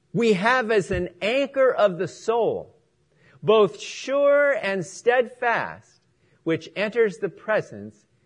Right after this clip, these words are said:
behind the veil." Jesus is our anchor.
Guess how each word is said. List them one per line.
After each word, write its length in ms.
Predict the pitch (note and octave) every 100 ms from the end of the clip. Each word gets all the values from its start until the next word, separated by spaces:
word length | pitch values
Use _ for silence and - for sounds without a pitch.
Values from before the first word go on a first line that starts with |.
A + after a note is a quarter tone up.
| _ -
behind 760 | C3 G#2+ C#3+ D3+ D3+ D3+ D3+ _ _ _ _ _ C3
the 140 | A2
veil." 480 | F#2 G#2+ G#2+ G2+ F#2+ _ _ _ _ _ _ _ _ C3+
Jesus 640 | F#3+ D4+ D4 C#4 A3+ -
is 420 | - B3+ C4 G3 -
our 420 | G3 A3 G#3+ - -
anchor. 640 | G#3 C4 A3 F3 A2+ F2